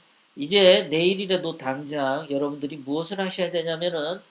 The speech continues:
그 페이퍼 컴퍼니 투자 회사를 반드시 만드시기 바랍니다. 그래서 그 페이퍼 컴퍼니를 통해서 한국 주식회사에 투자 계좌를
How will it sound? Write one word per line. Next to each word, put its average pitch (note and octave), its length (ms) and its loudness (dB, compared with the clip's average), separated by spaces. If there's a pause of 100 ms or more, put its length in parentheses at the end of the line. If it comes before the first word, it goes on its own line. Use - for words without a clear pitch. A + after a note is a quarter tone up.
(400)
그 F3+ 320 4
페이퍼 B3 540 -2
컴퍼니 G3+ 480 -8
투자 F3 380 -6
회사를 E3+ 600 -2
반드시 C3+ 460 -8
만드시기 F3+ 560 -4
바랍니다. D3+ 540 -2 (500)
그래서 G#3 360 2
그 G#3+ 180 0
페이퍼 G#3+ 440 -2
컴퍼니를 F#3 800 -4
통해서 E3 680 -4 (280)
한국 F3 460 -4
주식회사에 E3 840 -2
투자 E3+ 420 -6
계좌를 D3+ 840 0